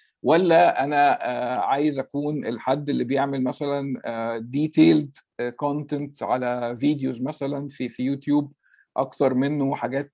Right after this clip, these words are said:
آه، سريعه؟ ولا انا مثلا عايز اتكلم بس عن ال-، الشغل بتاعي، لو انا عايز اعمل بيرسونال براندنج ده يتعكس على الشركه، فهتكلم دايما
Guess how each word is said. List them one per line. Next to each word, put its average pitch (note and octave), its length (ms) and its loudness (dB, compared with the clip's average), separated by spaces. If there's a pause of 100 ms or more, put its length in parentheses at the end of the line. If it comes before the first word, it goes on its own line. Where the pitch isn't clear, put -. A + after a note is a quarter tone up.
آه، A#2+ 160 -2
سريعه؟ B2 500 -4 (260)
ولا A3+ 460 2 (280)
انا D#3+ 160 2
مثلا F#3 400 -4
عايز E3+ 500 -2
اتكلم E3+ 420 -2
بس F3 280 -4
عن E3 400 -4
ال-، B2 360 -4 (260)
الشغل D3 380 0
بتاعي، B2 300 -2
لو A2+ 100 -4
انا B2+ 100 -2
عايز C3 220 -2
اعمل C3+ 180 -2
بيرسونال B2 320 -8
براندنج C#3 280 -4
ده C#3 100 0
يتعكس B2+ 580 -6
على A#2+ 120 -4
الشركه، - 380 -10
فهتكلم F3+ 520 -4
دايما F#3+ 360 0